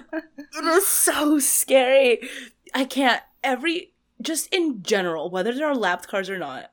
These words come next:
a safety car restart is terrifying because the cars are just, they are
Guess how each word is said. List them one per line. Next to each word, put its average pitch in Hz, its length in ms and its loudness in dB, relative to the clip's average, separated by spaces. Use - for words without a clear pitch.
a 151 60 -6
safety 180 360 -10
car 220 260 -2
restart 220 640 -4
is 220 360 -2
terrifying 214 760 0
because 233 280 -8
the 254 100 -2
cars 247 460 -4
are 214 100 -10
just, - 280 -10
they 302 120 -2
are 240 260 0